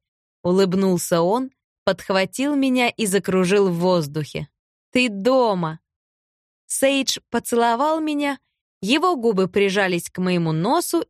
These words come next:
и я засмеялась от переполняющих чувств, самых светлых и нежных,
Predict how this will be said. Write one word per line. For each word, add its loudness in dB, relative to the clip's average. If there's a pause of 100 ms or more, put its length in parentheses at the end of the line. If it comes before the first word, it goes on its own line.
(140)
и -2
я 2
засмеялась -2
от -6
переполняющих -2
чувств, -8 (500)
самых 0
светлых -2
и 0
нежных, -2